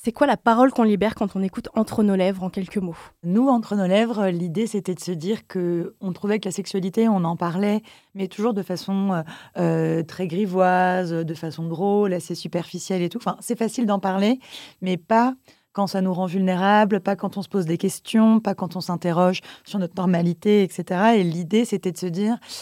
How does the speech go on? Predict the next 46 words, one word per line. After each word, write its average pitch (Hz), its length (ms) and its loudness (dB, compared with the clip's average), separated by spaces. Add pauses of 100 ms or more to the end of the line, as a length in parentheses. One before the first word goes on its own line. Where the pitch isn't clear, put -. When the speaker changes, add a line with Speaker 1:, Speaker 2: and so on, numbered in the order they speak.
(180)
Speaker 2:
en 175 120 -2
fait, 208 180 -4
il 214 60 -6
faut 196 100 -2
lever 208 540 4
ces - 180 -10
tabous-là. 185 560 0 (380)
Et 190 80 -4
nous, 208 100 0
ça 202 140 -2
nous 175 180 -2
est 175 60 0
venu 202 260 2
parce 196 240 -4
que, 190 380 -2 (480)
entre 202 240 -2
amis, 226 320 8
on 202 120 4
pensait 196 380 -2
que 226 60 -6
c'était 180 240 -4
facile 233 340 0
entre 202 240 0
nous 202 200 4
d'en 185 160 4
parler. 185 500 0 (320)
Notamment 175 240 -2
entre 175 220 -2
nous 190 100 0
deux, 269 160 -2
tu 226 140 -16
vois, 190 160 0
on 180 100 -2
est 160 80 -4
hyper 156 220 -12
proches, 220 320 -4
on 196 80 -4
est 175 60 -2
meilleures 170 280 -4
copines 208 360 -4
et 185 60 -4
tout. 311 220 -12 (480)
Et 180 60 -20
puis 202 160 -2
un 190 100 2
soir, 247 400 4